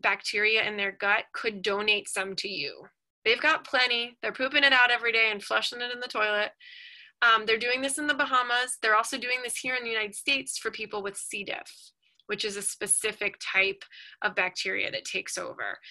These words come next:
So they're already doing it, but they're not doing it for the reasons that I would do it in terms of preventing autoimmune disease, preventing hypertension, preventing diabetes. So we're not there yet, but we're close. There's also a clinic in Charlotte where they'll teach you how to do it yourself if you can find a donor.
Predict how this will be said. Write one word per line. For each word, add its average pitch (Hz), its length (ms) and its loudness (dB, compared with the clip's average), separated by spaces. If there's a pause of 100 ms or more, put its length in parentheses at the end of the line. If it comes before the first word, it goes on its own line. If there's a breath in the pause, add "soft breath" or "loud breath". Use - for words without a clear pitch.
(120 loud breath)
So - 140 -2
they're 214 240 2
already 330 420 4
doing 247 380 -2
it, 208 180 -4
but 208 120 -6
they're 220 300 -2
not 269 320 6
doing 247 220 0
it 208 100 0
for 214 120 -4
the 196 120 -2
reasons 196 400 -2
that 190 180 0
I 180 160 2
would 185 200 -6
do 180 180 -6
it 185 120 -6
in 196 60 -8
terms 196 300 -4
of 190 100 -6
preventing 208 460 2
autoimmune 190 480 -4
disease, 180 520 -8 (300 loud breath)
preventing 214 540 2
hypertension, 196 840 -4
preventing 190 540 -4
diabetes. - 720 -10
So 202 400 0 (540 loud breath)
we're 247 100 0
not 311 320 4
there 233 240 6
yet, 240 340 6
but 220 140 -4
we're - 120 -4
close. 233 500 0
There's 226 200 0
also 269 300 2
a 240 60 -2
clinic 233 360 -2
in 214 80 -4
Charlotte 202 520 2
where 202 140 -2
they'll 196 140 -4
teach 202 280 -6
you 214 80 -2
how 202 100 -2
to 202 100 -4
do 196 140 -2
it 196 80 -2
yourself 196 400 -6
if 196 140 -10
you 196 80 -10
can 185 160 -10
find 202 240 -6
a - 40 -10
donor. 202 540 -4